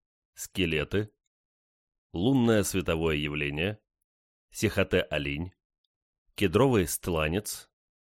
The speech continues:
гора Шайтан. От Фанзочки сразу начался подъём на Сихотэ-Алинь, сначала пологий, а потом всё круче и круче.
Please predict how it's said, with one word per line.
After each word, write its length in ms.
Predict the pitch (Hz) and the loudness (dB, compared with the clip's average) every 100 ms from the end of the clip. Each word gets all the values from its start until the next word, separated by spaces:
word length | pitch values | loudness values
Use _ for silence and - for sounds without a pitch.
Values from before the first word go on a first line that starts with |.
| _ _ _ - | _ _ _ -12
гора 460 | 78 85 104 117 - | -2 2 2 2 -2
Шайтан. 640 | - 87 82 80 71 65 _ _ _ _ _ _ _ _ _ _ _ | -2 0 0 -2 -2 -6 _ _ _ _ _ _ _ _ _ _ _
От 180 | - 87 | -4 -4
Фанзочки 840 | - 165 151 98 80 - 78 73 - _ _ _ _ | 0 2 4 2 0 -4 -4 -4 -6 _ _ _ _
сразу 420 | - 101 135 147 | -8 0 2 2
начался 540 | 123 107 101 92 - 135 | 2 2 2 2 2 0
подъём 480 | 107 85 90 104 90 | 0 0 2 2 2
на 120 | 85 | -2
Сихотэ-Алинь, 880 | - 82 87 - 80 78 98 117 107 _ _ _ _ | -4 -4 -4 -2 0 0 -2 -2 -4 _ _ _ _
сначала 540 | - - 87 92 80 76 | -8 -2 0 2 0 0
пологий, 680 | 85 82 131 120 127 113 - _ _ _ | 0 2 2 2 0 0 -6 _ _ _
а 100 | 80 | -4
потом 380 | - 80 156 170 | -2 0 0 0
всё 240 | - 78 | 0 -4
круче 440 | 73 92 123 - 107 | -2 -2 -2 -2 -6
и 180 | - | -6
круче. 540 | 87 85 78 - 76 | -6 -4 -4 -6 -8